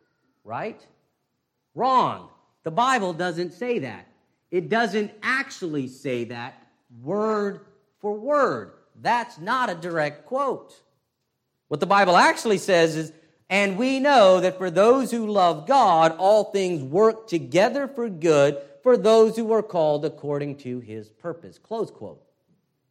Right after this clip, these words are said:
That's what it says. But we know that when someone says, "You know, the Bible says God works all things for our good and for his glory," we know that that is a loose yet accurate quote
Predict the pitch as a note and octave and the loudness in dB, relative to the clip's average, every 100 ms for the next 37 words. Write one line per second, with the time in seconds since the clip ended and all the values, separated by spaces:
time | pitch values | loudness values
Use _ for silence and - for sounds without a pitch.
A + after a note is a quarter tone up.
0 | _ _ _ _ _ - C4+ C#4 D3 B2 | _ _ _ _ _ -2 0 0 -4 -6
1 | - B3+ A#3+ G#2 - _ _ _ _ _ | -6 -6 -6 -8 -18 _ _ _ _ _
2 | _ _ _ _ _ - G#3+ D4 D#4+ C#4+ | _ _ _ _ _ 0 2 4 2 4
3 | D4 C4 A3 G#3+ G3+ C4+ B3+ A#3 A#3 A3+ | 4 2 0 -2 -2 -2 0 0 0 0
4 | D4 C4+ G#3 F3 C#4 C#4+ B3 - D4 C4+ | 0 -4 -2 0 0 2 -2 0 0 0
5 | A3+ D3 A3+ C#4 A#3+ E3+ B3 D4+ G#3 G3 | -2 -2 0 0 -2 -2 4 4 4 -2
6 | - - _ _ A#3 C#4 C4+ B3 C#4+ B3+ | -8 -20 _ _ 2 2 2 0 0 2
7 | F#3 F#3 F#3 G3+ A3+ B3+ G#3 C4 B3 F#3+ | 2 -2 -2 0 2 2 2 2 2 2
8 | G3+ G3+ G3+ A3 F3+ E3 B3+ D4+ G#3 F#3 | 0 -2 -2 -2 -2 -4 0 2 4 0
9 | - - _ D#3+ D4 C4+ B3 G3+ G#3 A3+ | -4 -18 _ -4 -2 2 2 0 0 0
10 | C4 G#3+ G#3+ G3+ F3 F3+ C4 B3+ A3 - | 0 -2 -4 -4 -4 -2 0 2 0 -6
11 | C3 G#3 G3+ - - B3+ C#4+ - B3+ A#3 | -2 0 0 -4 0 0 0 -6 -2 -2
12 | - - D#4 G#3+ A3 - | -4 -4 0 0 -2 -10